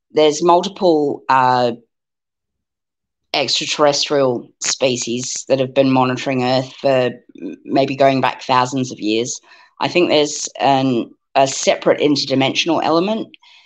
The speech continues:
and I think there's also a, uh, a human ele-, element, you know, where they've,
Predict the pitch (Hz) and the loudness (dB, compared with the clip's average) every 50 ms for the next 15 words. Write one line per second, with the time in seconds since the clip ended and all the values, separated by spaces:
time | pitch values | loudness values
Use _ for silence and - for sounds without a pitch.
0 | - _ _ _ - 123 135 139 139 139 135 143 143 143 139 139 135 - - _ | -20 _ _ _ -2 0 2 4 4 4 4 2 2 2 2 0 -2 -4 -10 _
1 | _ _ _ _ _ - 127 139 135 135 135 135 131 135 139 139 139 - 180 170 | _ _ _ _ _ 0 2 4 4 2 2 2 0 0 -2 -2 -2 -2 -2 -2
2 | - - - 151 143 139 139 - - - 143 147 - - 156 147 139 135 131 131 | -2 0 2 2 4 2 2 0 0 0 0 0 -2 0 2 4 4 4 4 4
3 | 127 127 127 131 127 127 123 123 120 117 107 - _ _ _ _ _ _ _ _ | 2 2 2 2 2 4 4 4 2 0 0 -4 _ _ _ _ _ _ _ _
4 | _ _ _ _ - - - 143 135 131 - - 165 156 151 151 139 135 135 139 | _ _ _ _ -8 -2 0 0 0 0 0 2 2 4 4 4 4 4 2 2
5 | 139 - - _ - 143 143 147 143 135 127 - - - 147 139 135 131 131 127 | 0 -4 -8 _ -2 0 2 2 2 2 0 -2 -4 -4 -4 -2 -2 -2 -2 0
6 | 139 131 123 127 127 123 127 127 127 - | 0 0 2 2 2 2 0 -2 -4 -12